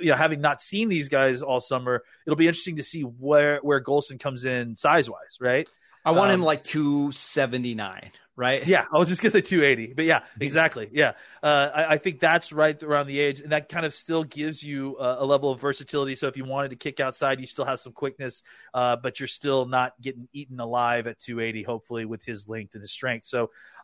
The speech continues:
Speaker 1: uh, yeah, I, I think that y-, what you saw from him last year as far as usage, uh, that should probably be the template, uh, starting out, uh, uh,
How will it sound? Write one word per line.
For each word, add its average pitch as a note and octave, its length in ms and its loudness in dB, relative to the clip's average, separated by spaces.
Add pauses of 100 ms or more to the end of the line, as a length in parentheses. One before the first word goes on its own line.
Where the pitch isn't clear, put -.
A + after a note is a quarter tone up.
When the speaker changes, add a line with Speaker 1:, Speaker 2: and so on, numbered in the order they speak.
Speaker 1:
uh, D3+ 180 6
yeah, D3+ 240 4 (240)
I, D#3+ 120 4
I F3 60 0
think D#3+ 260 -6
that C#3+ 220 -2 (300)
y-, D#3 120 -12
what G3+ 240 2
you G#3 100 -4
saw A3 400 2
from F#3+ 180 -8
him D#3 300 -2
last C3+ 380 -4
year C3+ 140 0
as - 120 -6
far D3 180 2
as B2 220 -4
usage, B2+ 680 -6 (440)
uh, B2+ 200 2 (180)
that E3 180 2
should F#3+ 140 -8
probably F#3+ 220 2
be E3 140 -6
the D3 80 -6
template, D#3 400 -2 (100)
uh, C3+ 40 -12
starting D3 480 0
out, C#3+ 220 2 (200)
uh, C3+ 40 -10
uh, A#2+ 480 -2